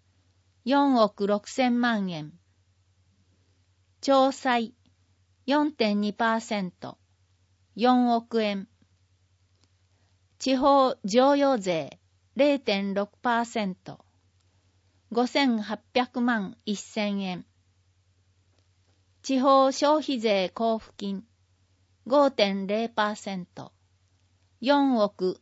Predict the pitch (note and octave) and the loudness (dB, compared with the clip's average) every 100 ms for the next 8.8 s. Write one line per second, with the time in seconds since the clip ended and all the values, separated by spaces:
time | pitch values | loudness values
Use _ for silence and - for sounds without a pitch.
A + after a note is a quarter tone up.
0 | _ G#3 A3+ B3+ A#3+ A3+ A3 A3 F#3+ F3+ | _ -2 -2 -2 -2 0 0 -2 -4 -6
1 | D3+ F3 F#3 _ _ _ _ _ _ _ | -10 -14 -20 _ _ _ _ _ _ _
2 | _ - C4 C#4 C#4 A3 F#3 - - A#3+ | _ -2 0 0 -2 -4 -6 -8 -4 2
3 | A#3+ A3+ - A3 G#3+ G3 - _ _ C#4 | 2 0 -10 -8 -6 -8 -14 _ _ -4
4 | C4+ - - F#3+ F#3 E3+ F#3+ A#3 G#3+ G#3+ | -4 -10 -6 -6 -6 -6 -4 -2 -2 -4
5 | G#3 F#3+ E3+ - D#3 _ _ _ _ _ | -8 -10 -12 -18 -20 _ _ _ _ _
6 | _ _ _ - A#3 D4 D4+ B3 A#3 F3+ | _ _ _ -8 -6 0 2 2 -2 -10
7 | - - B3+ C4+ C4 C4 A3 G#3+ A#3+ B3 | -10 -4 -2 0 0 0 0 0 -2 -2
8 | A#3+ A#3+ A3+ G#3+ F#3+ E3+ C3+ - | -6 -4 -4 -4 -6 -8 -10 -14